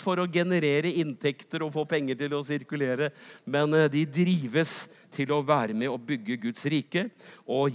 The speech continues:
gir, og vet at det er en kilde også til velsignelse. Gaven til å lede. Eldre oversettelse står det «den som er forstander», men, eh, det er altså ikke en tittel,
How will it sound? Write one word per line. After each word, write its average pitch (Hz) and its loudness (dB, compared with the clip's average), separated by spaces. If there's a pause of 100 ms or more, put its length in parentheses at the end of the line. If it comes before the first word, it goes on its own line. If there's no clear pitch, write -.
gir, 127 0
og 123 -2
vet 131 -2
at 117 -4
det 127 0
er 117 -2
en 127 -6
kilde 113 -4 (240)
også 117 -8
til 104 -6
velsignelse. 104 -10 (380)
Gaven 185 8
til 196 4
å 202 4
lede. 202 4 (640)
Eldre 170 2
oversettelse 165 -2
står 165 6
det 170 0
«den 156 2
som 165 -2
er 156 2
forstander», 156 0
men, 160 0
eh, 160 4
det 143 2
er 143 4
altså 135 -2
ikke 156 -2
en 156 -12
tittel, 165 -4